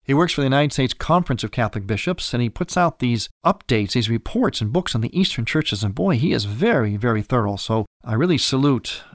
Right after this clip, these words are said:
Father Ronald Roberson. Does a wonderful service for the church, East and West. He's a Latin Rite priest, but he knows a lot about the East. And he does kinda like what this program seeks to do. It seeks to present both lungs of the church in a very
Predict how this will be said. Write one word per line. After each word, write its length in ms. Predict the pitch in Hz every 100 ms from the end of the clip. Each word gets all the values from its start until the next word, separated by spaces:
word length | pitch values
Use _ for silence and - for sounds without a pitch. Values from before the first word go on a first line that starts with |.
| - -
Father 260 | 120 110
Ronald 320 | 110 120 110
Roberson. 400 | 113 123 113 -
Does 140 | 101 101
a 60 |
wonderful 460 | 107 110 180 285 120
service 420 | - 156 135 110
for 140 | - 113
the 100 | 113
church, 340 | - 175 - -
East 280 | 240 -
and 180 | 214 185
West. 360 | 214 190 123 -
He's 140 | 123
a 60 | 117
Latin 240 | 139 -
Rite 180 | 147 113
priest, 300 | - 127 -
but 100 | 123
he 80 | 123
knows 300 | 135 131 117 -
a 80 |
lot 240 | 104 117 202
about 200 | 196 143
the 80 | 120
East. 200 | 131 - - _ _ -
And 60 |
he 40 | 156
does 200 | 254 -
kinda 140 | 269
like 160 | 262 -
what 100 | 220
this 120 | 202
program 400 | - 269 226 120
seeks 240 | - 120
to 100 | -
do. 320 | 110 113 95 - -
It 100 | 123
seeks 300 | - 196 -
to 220 | 180 170
present 680 | - - 151 127 175 180 - -
both 360 | 139 220 240
lungs 260 | 147 127 117
of 60 | 110
the 80 |
church 420 | - - 117 - -
in 100 | 113
a 60 |
very 360 | 123 139 135